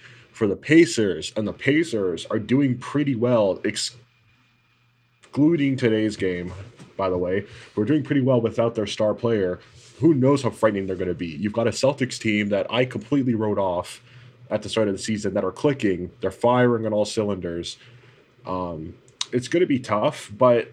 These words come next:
if we're gonna have the injury bug, rather it be now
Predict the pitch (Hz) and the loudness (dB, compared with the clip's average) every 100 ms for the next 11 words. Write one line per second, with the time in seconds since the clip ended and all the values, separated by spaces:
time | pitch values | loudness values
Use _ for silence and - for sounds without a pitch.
0 | - 131 131 131 135 175 160 160 117 104 | -4 -2 0 0 2 2 2 2 2 0
1 | 107 135 143 165 147 110 101 110 117 104 | 0 -2 0 0 0 0 2 0 0 -2
2 | 104 92 87 98 127 | -4 -4 -4 -2 -2